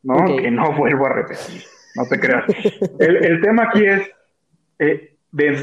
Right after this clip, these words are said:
Speaker 1: de cualquier cultura que te imagines, ¿no? Ha tenido esta relación con la monarquía. Y justo hoy estaba viendo la nueva temporada de The Crown, en donde los zares de Rusia
Speaker 2: Ujú.
Speaker 1: eran primos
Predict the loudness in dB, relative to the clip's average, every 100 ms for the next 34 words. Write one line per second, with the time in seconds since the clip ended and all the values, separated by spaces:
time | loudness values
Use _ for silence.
0 | -4 0 2 2 -4 -4 -2 0 0 0
1 | 2 2 2 0 0 0 0 -2 -2 -4
2 | -10 _ _ _ -2 -2 -2 -10 -20 -20
3 | _ _ _ -4 -2 0 2 2 2 2
4 | 2 2 0 -2 0 0 0 0 -2 -2
5 | -2 -4 0 0 0 0 2 2 0 0
6 | 2 0 -2 -4 -2 0 2 0 -2 0
7 | -2 -2 -6 -8 _ _ _ _ _ -2
8 | 2 4 4 4 4 2 2 2 2 2
9 | 0 2 2 2 4 2 2 0 0 -4
10 | _ _ _ _ _ _ -4 0 2 2
11 | 0 -2 0 2 0 -2 -10 _